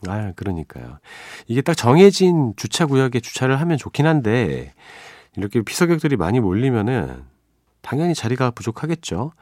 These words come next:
그러면 이제 좀 불법 주차처럼 이렇게 하고 좀 허용해주고 눈 감아주고 그런 게 좀, 뭐, 좀 필요하긴 하죠. 예. 그런데 이제 너무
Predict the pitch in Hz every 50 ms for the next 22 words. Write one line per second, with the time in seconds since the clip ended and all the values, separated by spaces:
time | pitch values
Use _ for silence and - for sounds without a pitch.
0 | - - - - - - - - - - 135 143 147 156 147 139 123 131 120 -
1 | 131 117 - 120 117 135 139 - - - - 120 - - 117 113 101 95 90 -
2 | 117 123 123 113 - 113 - 151 165 170 160 147 139 - - 90 - 85 80 85
3 | 82 90 92 101 117 113 107 104 95 - - - 73 69 69 71 73 64 60 58
4 | 58 _ - - - - - - _ _ - 107 110 127 123 120 110 110 - -
5 | 113 104 101 95 92 87 80 73 69 69 69 67 73 78 - _ - - - -
6 | - - 165 165 160 160 147 165 190 - 139 127 185 - - 92 71 - - -
7 | - - 113 135 147 135 110 87 - 95 76 78 95 143 185 214 226 190 127 85
8 | 64